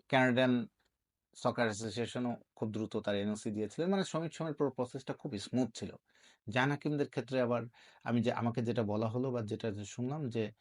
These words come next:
যেহেতু তিনি আবার, আহ, একটা ন্যাশনাল টিমে খেলেছেন, এর মধ্যে আবার তার ইমিডিয়েট প্যারেন্টস কেউ বাংলাদেশি নন সরাসরি, যেহেতু তার নানার সূত্র ধরে তিনি বাংলাদেশি পাসপোর্ট হোল্ডার হতে যাচ্ছেন এবং, আহ, অনেকদিন বাংলাদেশের সঙ্গে আসলে তার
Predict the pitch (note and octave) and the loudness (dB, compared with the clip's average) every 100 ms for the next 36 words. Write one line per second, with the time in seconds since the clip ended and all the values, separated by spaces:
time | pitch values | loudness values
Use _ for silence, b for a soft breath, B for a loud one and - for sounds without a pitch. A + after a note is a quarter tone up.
0 | b b b A#2 C3 C3+ C#3+ - A#2 C3 | b b b 2 4 4 0 2 2 4
1 | C3+ - A#2 A#2 - B2 A#2 B2+ A#2+ A#2 | 2 2 0 0 -4 -4 0 2 2 2
2 | G#2 - A#2+ A#2 A2+ G#2+ C3 C3 B2 B2+ | 0 -2 -2 0 -4 -2 0 0 -2 -2
3 | B2+ - - A2+ G#2+ G#2+ A2+ A2+ G#2+ - | -2 -4 -4 -2 -2 -2 0 0 -2 -6
4 | _ - A2 G#2 - - C3+ C3 A#2+ B2 | _ 0 0 -2 -8 -2 2 2 2 0
5 | - A2+ A#2 - - C3 A2+ A2+ A#2 G#2+ | 2 2 2 0 2 4 6 4 2 -2
6 | - A#2 B2+ C3+ C#3+ - b b b b | -4 2 4 4 2 -6 b b b b
7 | - A#2+ A#2+ - B2 C3 - _ _ _ | -2 2 2 2 0 0 -4 _ _ _
8 | _ - A2+ A2+ A2+ B2 A2+ - B2 A2 | _ -6 0 2 2 2 2 0 -2 4
9 | A#2 D3 D#3+ - C#3+ D3 C3 B2+ B2+ A#2+ | 6 8 6 2 0 2 4 2 2 2
10 | A#2 A#2 - G#2+ G#2+ G#2 A2+ - G#2 - | 0 -4 -6 -2 -2 -2 -4 -4 -4 -6
11 | G2+ G#2+ G#2 G2+ A#2 A2+ A2 D3+ F3+ - | -4 -2 -2 -2 0 -2 -4 -6 -6 -10
12 | b b b b _ - A2+ A2 A2 - | b b b b _ -4 0 0 0 -4
13 | _ A#2+ A2+ G#2+ G#2+ G#2+ B2+ B2 A2+ C3+ | _ -2 0 2 2 2 2 2 2 4
14 | B2 D3 C#3 D3+ D3 D3+ C#3+ C3 C#3 C#3 | 8 8 6 2 2 4 4 4 2 4